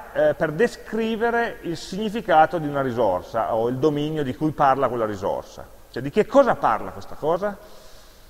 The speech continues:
Ci abbiamo girato intorno. È un'ora che parliamo e siamo riusciti a dire che le risorse sono cose di cui non voglio guardare dentro, le descrivo intorno, ma non sono ancora capace a descrivere di che cosa parlano.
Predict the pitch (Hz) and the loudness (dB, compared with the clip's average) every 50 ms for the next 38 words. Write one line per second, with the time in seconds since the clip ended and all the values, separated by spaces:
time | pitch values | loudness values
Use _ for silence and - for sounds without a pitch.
0 | - - - - - 180 180 165 214 233 233 202 190 196 202 180 175 147 131 - | -20 -20 -18 -6 -4 -2 2 4 4 4 6 6 6 6 6 4 2 0 0 2
1 | 156 120 98 87 82 - 58 57 - - - - - - - - - - - - | 4 4 4 4 2 -2 -8 -14 -16 -18 -20 -20 -20 -20 -20 -20 -20 -20 -20 -20
2 | - - - 143 160 190 233 254 240 180 139 151 - 190 196 202 214 214 208 208 | -12 -4 0 0 2 2 4 4 4 4 4 4 2 2 2 4 4 6 6 6
3 | 220 233 247 254 254 - - - - - - - - - - - - - - - | 6 4 2 -2 -4 -8 -10 -16 -18 -18 -18 -20 -20 -20 -20 -20 -20 -20 -20 -20
4 | - - - - - - - - - 151 - 202 220 220 208 - 214 220 196 226 | -20 -20 -20 -20 -20 -20 -20 -14 -12 -2 0 2 2 2 0 0 0 2 2 4
5 | 190 165 175 156 139 127 123 120 - 180 190 208 214 214 220 233 208 175 147 - | 4 6 6 6 6 4 4 4 2 4 4 4 6 8 10 10 10 10 8 6
6 | 139 127 - 175 180 180 175 - - 240 262 254 254 233 185 160 - - 196 180 | 2 -2 0 0 2 2 2 6 8 8 8 8 8 6 4 4 2 2 4 4
7 | 180 165 180 170 156 131 139 135 120 127 117 104 104 107 101 98 107 - 135 156 | 6 6 8 8 8 8 8 6 6 4 2 4 2 2 2 0 -2 -4 -2 -2
8 | 185 180 - - - - - - - - - - - - - 185 240 254 190 196 | -2 -2 -4 -10 -20 -20 -20 -20 -20 -20 -20 -20 -14 -4 4 6 6 8 6 4
9 | - - - 196 185 165 139 127 120 - 139 117 107 104 110 113 131 156 185 196 | 0 2 4 4 6 6 6 4 2 2 4 4 6 4 4 2 0 0 0 -2
10 | - - 147 156 185 202 214 190 - 226 247 240 214 233 226 208 208 220 - 233 | -4 -4 -2 0 0 0 0 -2 -2 -4 -4 -2 2 2 2 4 4 4 4 6
11 | 226 240 240 - 240 226 156 170 170 180 202 - - - 220 233 240 240 233 220 | 6 6 6 4 2 2 2 2 2 2 0 -2 -2 -2 -2 2 4 4 4 4
12 | 220 - 202 170 180 170 175 - - 87 69 - 87 87 90 - | 2 -2 -2 -2 -2 -2 -2 -2 -4 -4 -6 -6 -10 -12 -12 -12